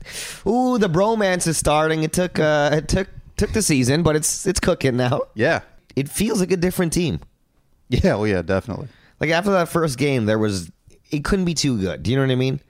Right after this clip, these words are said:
Speaker 2: Right.
Speaker 1: The,
Speaker 2: Couldn't
Speaker 1: it's
Speaker 2: be
Speaker 1: still
Speaker 2: perfect.
Speaker 1: the Raptors. The Raptors still gotta throw in,
Speaker 2: <laughs>
Speaker 1: "Here you
Speaker 2: Yeah.
Speaker 1: go. Let me fuck up your life a little bit."
Speaker 2: Just a little reminder.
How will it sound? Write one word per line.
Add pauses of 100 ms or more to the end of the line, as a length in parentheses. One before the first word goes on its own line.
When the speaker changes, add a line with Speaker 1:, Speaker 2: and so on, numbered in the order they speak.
(100)
Speaker 2:
Right. (540)
Speaker 1:
The,
Speaker 2:
Couldn't
Speaker 1:
it's
Speaker 2:
be
Speaker 1:
still
Speaker 2:
perfect.
Speaker 1:
the
Raptors.
The (320)
Raptors
still
gotta
throw
in,
Speaker 2:
<laughs>
Speaker 1:
"Here
you
Speaker 2:
Yeah.
Speaker 1:
go.
Let
me
fuck
up
your
life
a
little
bit."
Speaker 2:
Just
a
little
reminder.